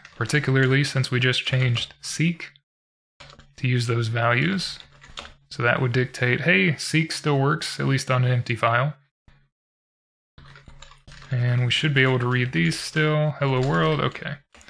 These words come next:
So I'll go ahead and change the other functions to have regs, and we'll remove some inline assembly there and clean up some code a little bit. Remove more lines of code than we add, hopefully, but maybe not.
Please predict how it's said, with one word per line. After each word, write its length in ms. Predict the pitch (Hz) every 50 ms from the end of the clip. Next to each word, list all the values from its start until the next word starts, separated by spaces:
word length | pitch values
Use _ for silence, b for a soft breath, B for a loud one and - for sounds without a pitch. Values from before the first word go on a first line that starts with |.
| B B B B _ -
So 100 | - 156
I'll 80 | - 127
go 160 | 127 123 120
ahead 180 | 120 131 127
and 80 | 127 127
change 340 | - 139 135 131 131 123 113
the 100 | 120 123
other 140 | 127 127 117
functions 500 | - - 147 147 147 - 156 147 143 135
to 80 | 131 120
have 160 | 123 127 120
regs, 520 | 117 120 127 139 147 151 151 151 139 123 117
and 180 | 117 120 113 - _ _ _ _ _ _ _ _ _ _ _ _ _ _ _ _ _ _ _
we'll 200 | 147 135 123 123
remove 460 | 123 123 123 131 139 143 143 143 139
some 220 | - - 131 123 131
inline 440 | 143 135 135 131 127 127 123 123 123
assembly 460 | - - - 143 139 127 127 123 120
there 440 | 120 123 131 160 196 214 196 - - _ _ _ _
and 180 | 127 120 117 117
clean 240 | - - 139 131
up 160 | 131 131 139 -
some 200 | - 131 123 120
code 280 | - 147 143 147 147
a 40 | 147
little 220 | 139 143 147 156
bit. 240 | 165 202 208 208 208 - - _ _ _ _ _ _ - _ _ _ _ _ _ _ _ _ _ _
Remove 460 | 135 131 131 131 143 143 147 139 123
more 300 | 135 135 135 131 127 131
lines 300 | 131 123 127 127 127 123
of 120 | 127 120 113
code 240 | - 131 131 131 131
than 140 | 127 123
we 120 | 120 120 -
add, 280 | - 127 135 135 135 127
hopefully, 420 | - 135 135 139 - 156 160 175
but 200 | 170 170 190 180
maybe 260 | 156 139 127 123 -
not. 260 | - - - - -